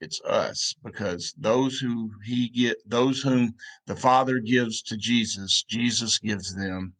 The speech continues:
eternal life, which is life outside of time. And so in Job, the oldest written book of the Bible, God reveals that there is going to be a group of people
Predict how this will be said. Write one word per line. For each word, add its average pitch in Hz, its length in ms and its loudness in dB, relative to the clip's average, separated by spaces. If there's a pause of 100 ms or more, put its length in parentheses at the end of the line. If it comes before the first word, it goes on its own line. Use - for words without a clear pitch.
(520)
eternal 139 600 2
life, 90 400 2 (100)
which 98 260 -6
is 95 160 -4
life 104 360 2
outside 90 540 0
of - 160 -20
time. - 480 -10 (600)
And 98 140 -8
so 104 400 0 (220)
in 107 220 -2
Job, 143 500 2
the 113 140 2
oldest 156 480 2 (100)
written 143 320 2
book 139 220 0
of 127 80 -2
the 123 60 -2
Bible, 95 440 0 (540)
God 113 420 4 (160)
reveals 107 840 0
that 92 260 -4 (160)
there 101 240 2
is 104 160 0
going 117 240 2
to 120 40 -4
be 117 120 4
a 113 80 2
group 120 240 0
of 110 100 -16
people 104 440 -2